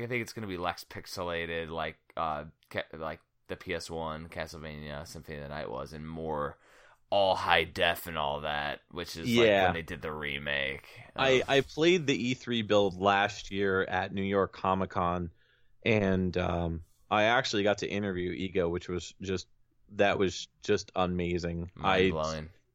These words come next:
Speaker 2: that was just mind-blowing that I was able to interview Ego. I sat down with him for about ten minutes, ten to fifteen minutes,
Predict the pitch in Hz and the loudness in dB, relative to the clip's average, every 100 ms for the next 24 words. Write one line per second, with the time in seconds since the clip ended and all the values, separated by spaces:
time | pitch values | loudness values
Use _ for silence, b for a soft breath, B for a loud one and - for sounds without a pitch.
0 | _ _ 135 127 120 113 104 98 92 92 | _ _ 2 4 4 0 -6 -4 -4 -4
1 | 90 90 87 90 90 87 87 90 90 95 | -4 -4 -4 -4 -2 -2 0 0 0 2
2 | 78 92 95 87 87 - 87 85 - 92 | 2 0 -2 -2 -2 -2 -4 -6 -4 0
3 | 87 92 - 95 90 92 92 90 87 92 | 0 0 2 2 4 2 2 2 0 2
4 | 87 87 - 90 90 90 87 - 87 - | 4 4 2 2 2 2 0 0 -2 0
5 | 87 - 92 90 90 85 | -2 0 0 2 2 0